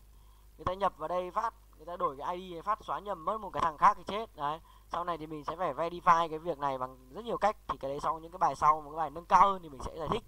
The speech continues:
nhá. Thì ở đây mình sẽ giải thích lại cái file xóa thôi. Đấy, thì file xóa này thì mình vẫn load cái file Connect D B này vào và sử dụng câu lệnh là delete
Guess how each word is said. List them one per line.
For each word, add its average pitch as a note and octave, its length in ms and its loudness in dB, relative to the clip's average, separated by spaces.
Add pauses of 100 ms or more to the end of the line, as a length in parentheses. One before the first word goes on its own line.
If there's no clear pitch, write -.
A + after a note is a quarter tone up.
nhá. G3+ 200 0 (320)
Thì D3+ 100 0
ở E3 60 2
đây G3 120 4
mình F3 160 -8
sẽ E3+ 120 -6
giải F#3 100 -2
thích G3+ 140 -4
lại D3+ 140 0
cái F3+ 160 2
file - 20 -4
xóa D#3+ 220 6
thôi. F#3 240 2
Đấy, D3 200 -4 (420)
thì - 100 8
file A3 140 2
xóa F#3+ 140 10
này A#3+ 100 0
thì F#3 120 6
mình F3+ 160 -6
vẫn G3+ 140 -8
load C4+ 320 8
cái G3 300 -6 (220)
file G3 460 -2 (280)
Connect A3 280 -2
D - 20 -8
B G3 100 0 (140)
này E3+ 80 -6
vào C#3+ 280 6 (320)
và D#3 180 6
sử C#3 140 -6
dụng D3 180 -12
câu F#3 140 -2
lệnh D#3 200 -4
là D3+ 160 -10
delete F#3+ 380 -12